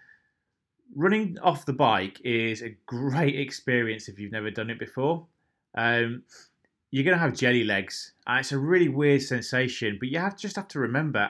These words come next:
actually, after five hundred meters to maybe a kilometer, that sensation will go, and your legs will come back to feeling like your legs again. One of the things I think, um, people don't do enough of is they don't train to run off the bike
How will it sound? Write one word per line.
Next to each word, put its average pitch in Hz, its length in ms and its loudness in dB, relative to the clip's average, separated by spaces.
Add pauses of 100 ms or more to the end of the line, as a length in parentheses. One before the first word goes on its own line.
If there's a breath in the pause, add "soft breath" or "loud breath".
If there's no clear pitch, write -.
actually, 196 640 0
after 151 760 -2
five 165 240 2
hundred 151 280 -4
meters 156 540 -2
to - 140 -8
maybe 127 260 -2
a 127 60 -2
kilometer, 127 760 -2 (480 soft breath)
that 156 160 0
sensation 151 680 0
will 131 160 2
go, 113 500 -2
and 113 140 -6
your 117 100 -2
legs 131 300 0
will 143 160 2
come 127 320 -2
back 110 320 0
to 113 100 -14
feeling 113 380 -2
like 113 200 -4
your 117 200 0
legs 151 240 -4
again. 95 300 -4 (1500 soft breath)
One 175 160 2
of 190 80 4
the 143 40 -4
things 175 180 0
I 151 80 0
think, 147 340 -6 (180)
um, 123 400 2
people 123 240 -2
don't 131 260 0
do 123 140 0
enough 131 320 -2
of 98 320 -6
is 117 320 -2
they 131 80 -2
don't 147 220 -4
train 139 340 0
to 143 140 -6
run 147 100 -2
off 143 140 -6
the 139 80 -4
bike 151 420 -2